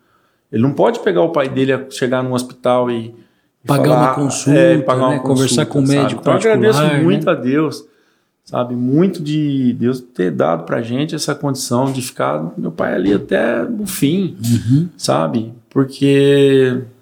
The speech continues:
Speaker 1: a maior parte das pessoas não tem isso.
Speaker 2: Sim.
Speaker 1: Eles, eles, o, o ente querido morre, falece, e ele tá na luta, trabalhando, porque ele não pode faltar no trabalho.
Speaker 2: A sua mãe é viva?
Speaker 1: Minha mãe é viva,
Speaker 2: E ela
Speaker 1: minha mãe é
Speaker 2: convive com
Speaker 1: lutadora.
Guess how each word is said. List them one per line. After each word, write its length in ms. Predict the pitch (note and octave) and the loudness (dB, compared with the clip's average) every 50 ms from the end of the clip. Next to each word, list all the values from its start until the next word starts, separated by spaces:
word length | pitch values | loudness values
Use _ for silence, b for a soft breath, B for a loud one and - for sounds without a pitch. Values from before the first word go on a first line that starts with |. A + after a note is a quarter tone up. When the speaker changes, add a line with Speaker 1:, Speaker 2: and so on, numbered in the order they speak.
| _ _ _ - | _ _ _ -2
Speaker 1:
a 80 | F3+ | 2
maior 140 | F#3 G#3 A3 | 2 2 2
parte 160 | G#3+ A3+ A3+ A3 | 2 0 0 0
das 100 | G#3+ A3 | 0 0
pessoas 340 | - G3 G3 G3+ G3 F#3+ G#3 | 0 0 2 2 0 0 0
não 80 | A3+ | -2
tem 320 | G#3+ B3 B3 A3+ G3 F#3+ G#3+ | 0 2 2 4 4 4 2
isso. 320 | A#3 - - - C3 - | 2 -2 -4 -6 -8 -8
Speaker 2:
Sim. 320 | - - B2+ A#2 A2 A2 - - - _ _ _ _ _ _ _ | -2 0 2 2 2 -2 -6 -10 -18 _ _ _ _ _ _ _
Speaker 1:
Eles, 440 | D3+ C#3+ D3+ D#3+ E3 E3 E3 - - | 0 2 2 4 2 2 0 -2 0
eles, 480 | D3 D3+ D3+ E3 E3 - - - - - _ - | 0 0 0 0 -2 -2 -4 -8 -12 -14 _ -6
o, 400 | - - C#3+ C3+ - - B2+ - - - - | -2 0 0 2 2 0 0 -2 -2 -4 -2
o 140 | - D#3 D#3 F3+ | 0 2 2 2
ente 180 | G3 - - | 0 -2 -2
querido 520 | - F3+ E3 F3+ F#3 E3+ F3+ D#3+ D3 D3 D3+ C#3+ | -2 0 2 2 2 2 2 0 -2 -6 -8 -6
morre, 420 | C#3 C3 C3 C#3+ E3+ G#3 G3+ E3+ | -2 0 2 2 2 2 0 -2
falece, 600 | - - D#3+ D3 C#3 C#3+ D#3+ F3+ G3 G3 - A#3+ | -4 -4 -4 -2 -2 0 0 0 -2 -2 -2 -2
e 20 | B3 | -2
ele 120 | B3+ B3 | -2 -2
tá 280 | B3+ - C4+ C#4 D4 D4 C#4 B3 A3 | -2 -2 0 0 0 0 -2 -2 -2
na 140 | A#3 A#3 A3+ | 0 0 2
luta, 380 | G3 E3 F3 G#3 A#3 - - F3+ | 2 2 2 2 2 0 -2 -2
trabalhando, 480 | - - - F3+ E3 D3+ D3+ E3+ G#3+ | -2 -2 0 0 0 0 0 -2 -2
porque 140 | A3 - G3+ | -2 -2 -2
ele 80 | F#3+ F3+ | 0 0
não 60 | E3 | 0
pode 160 | E3+ F3 E3 | -2 -4 -2
faltar 280 | - E3 D#3 - D#3 D3+ | -2 -4 -2 -2 -2 -4
no 40 | |
trabalho. 340 | D3 - C3+ - C3+ D2+ D#2+ | -4 -6 -4 -2 -2 0 0
Speaker 2:
A 20 | F#2+ | 0
sua 180 | - D#3 D3 | 2 2 2
mãe 200 | C#3+ D3 D3+ E3 | 4 4 4 2
é 40 | F3+ | 2
viva? 460 | D3 C#3+ C#3+ B2+ A2+ G#2 G#2+ G2 F#2 - | 2 2 2 2 2 0 -4 -8 -8 -4
Speaker 1:
Minha 100 | - C3+ | 0 2
mãe 120 | C#3 F#3+ B3+ | 2 4 2
é 40 | B3+ | 2
viva, 360 | A3 F#3+ G3 G3 D#3 C3 C#3 | 2 2 2 2 4 4 2
Speaker 2:
E 40 | D3 | 2
ela 140 | D3+ D#3 | 2 0
Speaker 1:
minha 100 | D#3 D3+ | 0 2
mãe 80 | E3 E3+ | 2 2
é 20 | |
Speaker 2:
convive 200 | D#3 C#3 E3 F3 D#3+ | 2 4 2 2 2
com 80 | F3 | 2
Speaker 1:
lutadora. 140 | E3+ E3 D#3+ | 2 2 2